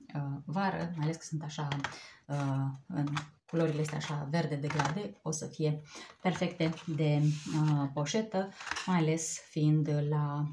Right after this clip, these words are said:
cred că au mai puțin, ba nu, șaizeci de mililitri. Credeam că sunt mai micuțe, dar au șaizeci de, uh, mililitri și cam, um, cam asta e, cam asta e dimensiunea recipientelor pe care le pun eu în poșetă.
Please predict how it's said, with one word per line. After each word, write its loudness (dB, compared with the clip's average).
cred -20
că -6
au 0
mai 0
puțin, -2
ba 4
nu, 4
șaizeci 4
de 0
mililitri. -2
Credeam -2
că -4
sunt 0
mai 2
micuțe, 0
dar 2
au 0
șaizeci -4
de, -6
uh, 0
mililitri -2
și -6
cam, -2
um, 2
cam 2
asta 0
e, -4
cam -6
asta -2
e 0
dimensiunea 2
recipientelor -4
pe -10
care -6
le -2
pun -2
eu 2
în 0
poșetă. -6